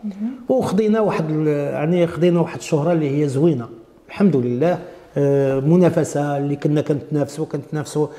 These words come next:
Speaker 2: مع الوحيد اللي كان كيتنافس في هذا المعرض،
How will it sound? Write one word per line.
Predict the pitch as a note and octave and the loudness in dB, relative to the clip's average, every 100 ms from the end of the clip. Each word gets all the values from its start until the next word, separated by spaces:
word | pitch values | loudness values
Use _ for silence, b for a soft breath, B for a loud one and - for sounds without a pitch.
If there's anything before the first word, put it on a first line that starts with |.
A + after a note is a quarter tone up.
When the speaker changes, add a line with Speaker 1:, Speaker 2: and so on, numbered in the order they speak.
| B B | B B
Speaker 2:
مع | D3+ D3 C#3+ C3 A#2 - C#3 | 0 0 -2 -8 -12 -12 -12
الوحيد | D#3 D#3 D3+ D3+ E3 G3 G#3+ A#3 G3+ | -8 -6 -4 0 2 4 2 0 0
اللي | A3+ | 0
كان | A3 G#3 | 0 0
كيتنافس | G3+ F#3+ G3 F#3+ - - - _ _ _ | -2 -2 -2 -4 -8 -18 -20 _ _ _
في | D#3+ | -2
هذا | D#3+ | 0
المعرض، | E3 C#3 F#3 | 2 2 0